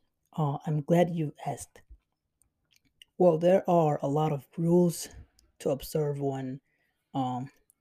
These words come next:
stating, uh, someone else's nationality. Uh, for instance,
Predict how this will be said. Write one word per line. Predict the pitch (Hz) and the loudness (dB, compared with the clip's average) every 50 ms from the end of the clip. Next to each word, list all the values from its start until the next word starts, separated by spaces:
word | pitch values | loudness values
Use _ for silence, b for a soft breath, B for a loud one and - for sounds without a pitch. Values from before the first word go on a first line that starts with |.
| _ _ _ _ _ _ _ _ _ _ | _ _ _ _ _ _ _ _ _ _
stating, | - - - _ - 151 160 160 156 147 143 139 139 | -18 -18 -14 _ -2 0 0 0 0 0 -2 -2 -4
uh, | 123 120 127 127 - | -4 -4 -6 -6 -8
someone | - - - 165 156 151 143 - | -8 -8 -8 -6 -6 -6 -6 -4
else's | 139 139 135 - - 147 139 - - | -4 -4 -4 -4 -6 -8 -8 -8 -10
nationality. | 156 139 139 - 156 151 143 147 170 175 180 180 180 165 - _ _ _ _ _ _ _ _ _ _ - - _ _ _ | -10 -10 -10 -8 -8 -6 -4 -4 -4 -4 -4 -4 -6 -8 -10 _ _ _ _ _ _ _ _ _ _ -20 -20 _ _ _
Uh, | - 143 139 139 139 135 135 - - - | -2 0 2 2 2 0 -2 -4 -8 -6
for | - 131 131 135 277 - _ | -4 -2 -2 -2 -2 -6 _
instance, | - 165 156 143 - - 147 156 156 156 147 - - - - | -8 -6 -6 -6 -6 -6 -6 -6 -6 -8 -8 -10 -12 -14 -18